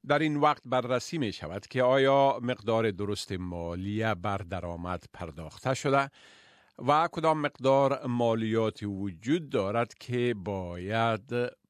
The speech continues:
پس گرفتن آن تقاضا شود. اگر شما در استرالیا کار داشته و در جریان سال مالی گذشته بیش از هجده هزار و دوصد دلار عاید کمایی کرده باشید،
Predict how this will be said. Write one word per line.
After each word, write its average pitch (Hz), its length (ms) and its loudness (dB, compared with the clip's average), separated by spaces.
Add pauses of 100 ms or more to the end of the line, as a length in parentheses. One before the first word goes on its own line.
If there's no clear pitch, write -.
پس 107 260 -6
گرفتن 87 540 -10
آن 90 180 -8
تقاضا 90 520 -10
شود. 113 340 -6 (920)
اگر 165 200 2
شما 170 320 2
در 156 160 2
استرالیا 117 760 2
کار 120 300 2
داشته 85 340 -4
و 120 260 4
در 123 80 2
جریان 131 500 2
سال 120 360 0
مالی 101 420 -2
گذشته 82 680 -8 (380)
بیش 147 520 2
از 147 280 0
هجده 110 420 -2
هزار 95 440 -4
و 101 60 -6
دوصد 101 440 -4
دلار 92 640 -6
عاید 98 560 -4
کمایی 85 380 -10
کرده 78 340 -14
باشید، 82 500 -8